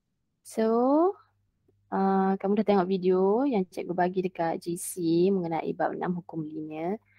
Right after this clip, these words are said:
So, hari ni, uh, lebih kepada perbincangan tugasan yang cikgu bagi dalam G C. Okey.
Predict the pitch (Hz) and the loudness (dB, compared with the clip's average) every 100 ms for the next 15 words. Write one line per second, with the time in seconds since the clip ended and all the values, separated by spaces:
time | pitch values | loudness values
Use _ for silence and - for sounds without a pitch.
0 | - _ - 208 196 202 214 233 226 226 | -20 _ -2 4 6 6 6 6 4 2
1 | - 180 180 180 185 202 - 180 175 175 | 2 2 2 2 0 -2 -2 -2 -2 -4
2 | 175 175 170 175 175 - 160 - - 202 | -4 -6 -6 -6 -6 -2 -2 -2 4 4
3 | 160 151 _ _ _ _ _ - 160 143 | 4 -4 _ _ _ _ _ -10 -6 -6
4 | 165 160 165 180 185 165 165 165 - 185 | 4 6 6 6 6 4 2 -2 -8 -10
5 | 147 _ _ _ _ _ _ _ _ - | -12 _ _ _ _ _ _ _ _ 2
6 | 160 - | 2 2